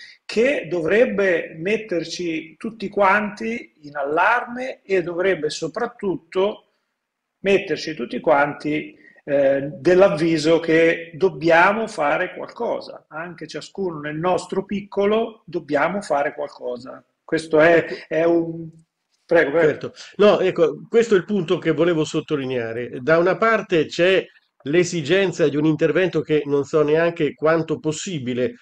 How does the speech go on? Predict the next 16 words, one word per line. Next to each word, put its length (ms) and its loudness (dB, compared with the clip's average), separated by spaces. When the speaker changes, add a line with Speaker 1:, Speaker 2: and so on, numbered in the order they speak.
Speaker 2:
direi 300 2
a 40 6
livello 340 2
internazionale, 840 2
pensa 320 0
soltanto 640 0
cosa 280 2
vorrebbe 360 2
dire 260 2
cercare 800 2
di 140 2
raccogliere 1040 2
quella 320 4
plastica 560 2
nell'Oceano 440 2
Pacifico. 600 -6